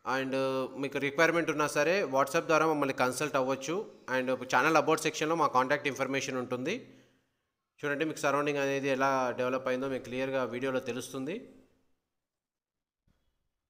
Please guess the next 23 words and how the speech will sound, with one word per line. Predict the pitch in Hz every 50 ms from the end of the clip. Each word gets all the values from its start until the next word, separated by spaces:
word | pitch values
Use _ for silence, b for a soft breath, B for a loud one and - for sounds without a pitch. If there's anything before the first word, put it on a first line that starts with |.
| _ -
Mostly | 123 139 139 - 170 160 151
ప్రాపర్టీ | 147 143 143 143 139 160 156
ఓనర్ | 151 147 143 139 -
సంబంధించిన | 143 135 139 139 131 131 131 127 -
పర్సన్ | 127 120 - 151 143 135
ఎవరైతే | 131 131 131 123 127 123 120
ఉన్నారో | 120 123 131 131 131 151 156 139
వాళ్ళు | 127 127 123 123 123 120 - - - 123
mostly | 131 139 - 165 156 143
మా | 135 135 131 123 123
వీడియో | 131 135 147 151 147 143
ఏదైతే | 139 135 135 135 135 127
ఇన్ఫర్మేటివ్‌గా | 117 113 135 135 143 139 139 143 139 135 135 131 123 120
ఉంటుందో | 127 139 135 127 123 117 127 127
దానికి | 123 131 131 131
తగ్గట్టుగానే | 135 127 143 143 143 143 143 139 147 147 135 135
వీడియో | 135 131 139 135 135
అనేది | 135 135 131 131 127
ఎలా | 123 123 120 123
అయితే | 120 123 117 110
అడిగామో | 110 123 135 139 123 120 131 165 208 B B B B B B B B - 123
దాని | 123 131 143 151 151 147 -
పరంగానే | 147 147 156 160 160 160 160 160 175